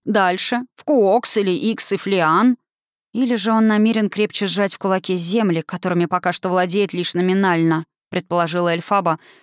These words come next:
вроде Винкуса. Она почувствовала холодок, словно старая рана заныла глубоко под грудиной. «Никто особо этому не рад», продолжила няня. «Теперь ввели обязательный призыв, и ряды штурмовиков скоро станут поболее королевской армии.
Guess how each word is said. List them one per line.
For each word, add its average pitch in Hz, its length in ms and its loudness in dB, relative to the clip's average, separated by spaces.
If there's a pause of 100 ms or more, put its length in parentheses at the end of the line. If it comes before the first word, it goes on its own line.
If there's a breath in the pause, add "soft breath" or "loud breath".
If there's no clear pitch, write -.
(100)
вроде 202 320 0
Винкуса. 180 580 2 (420)
Она 190 180 -4
почувствовала 180 520 -4
холодок, 185 540 -2 (280)
словно 170 320 -2
старая 180 380 -2
рана 185 280 2
заныла 170 400 0
глубоко 165 400 -4
под 160 180 -6
грудиной. 170 600 -2 (600)
«Никто 277 420 2
особо 202 360 0
этому 190 360 0
не 175 140 2
рад», 180 340 -2 (180)
продолжила 196 520 0
няня. 185 440 2 (220)
«Теперь 233 340 0
ввели 208 320 2
обязательный 202 760 0
призыв, 240 520 -2
и 165 60 0
ряды 180 260 -2
штурмовиков 185 800 -2
скоро 170 260 -2
станут 165 440 -2
поболее 180 500 0
королевской 180 600 0
армии. 175 520 0